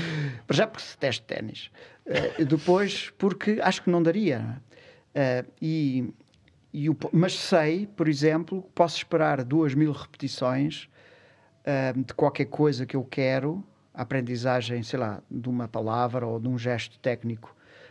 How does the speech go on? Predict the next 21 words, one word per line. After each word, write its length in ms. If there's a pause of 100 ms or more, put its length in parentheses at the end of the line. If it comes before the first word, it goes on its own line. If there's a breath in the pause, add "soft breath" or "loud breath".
(160 loud breath)
eh, 840 (120)
no 140
karaté 640
ou 80
no 120
Muay 260
Thai, 400 (720 soft breath)
em 120
diversas 300
circunstâncias, 500
porque 160
eu 40
sei 160
que 140
um 80
dia 180
vai 140
ficar 240
incorporado, 640
e 160
acontece. 580